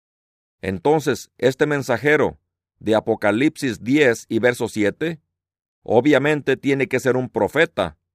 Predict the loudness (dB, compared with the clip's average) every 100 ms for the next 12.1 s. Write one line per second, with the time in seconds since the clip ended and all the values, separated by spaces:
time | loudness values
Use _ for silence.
0 | _ _ _ _ _ -6 -4 -4 -2 0
1 | 0 0 2 4 4 2 0 -2 0 0
2 | 0 0 -2 0 -2 -2 -4 -6 0 2
3 | 2 0 -2 0 -2 -2 -10 _ _ -2
4 | -2 0 2 2 2 0 0 -4 -6 _
5 | _ _ _ _ _ _ -6 -2 0 0
6 | -2 -4 -4 -2 0 0 0 0 -2 -4
7 | -6 -4 -4 -4 -4 -4 -2 -2 -6 _
8 | _ _ -8 0 0 2 0 0 -2 -2
9 | 0 -2 -4 -8 -14 _ _ _ _ _
10 | _ _ _ _ _ -6 -6 0 2 2
11 | 0 2 2 2 0 0 -2 -2 -2 -2
12 | -6